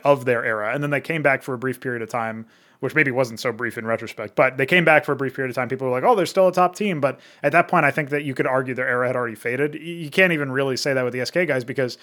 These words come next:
they didn't go back to, like, world beater number one form,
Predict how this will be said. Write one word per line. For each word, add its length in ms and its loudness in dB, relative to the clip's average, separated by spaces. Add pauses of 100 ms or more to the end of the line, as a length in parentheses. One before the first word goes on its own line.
(240)
they 100 4
didn't 440 -2
go 160 6
back 340 2
to, 320 -4
like, 320 -6 (320)
world 400 8
beater 300 0
number 240 -2
one 240 -2
form, 460 -2